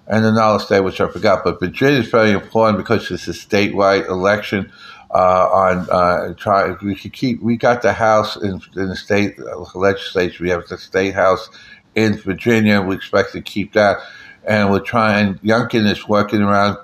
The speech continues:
campaigning to make sure we could get that for the state senate too. And one of the big issues is parental rights again, uh, because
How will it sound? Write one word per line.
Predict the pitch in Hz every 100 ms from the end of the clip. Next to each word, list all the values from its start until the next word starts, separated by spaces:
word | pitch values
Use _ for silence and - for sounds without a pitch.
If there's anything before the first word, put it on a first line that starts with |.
| -
campaigning | - 107 104 117 104 98 -
to | 95
make | 98
sure | 92 107 98
we | 95
could | 90
get | - 98 -
that | 87 90
for | 92 87 - -
the | 90
state | - - 98 90
senate | - 101 101 82
too. | - 110 101 82 - - - - - -
And | 110 104 104
one | 117
of | 104
the | 104
big | 123 120
issues | 113 110 110 -
is | 87
parental | - 98 98 104 101 95
rights | 90 107 104 - -
again, | 95 76 85 104 107 131 131 - - - - -
uh, | 90 90 92 95 87 90 95 - _ _ -
because | 101 - - 107 101 98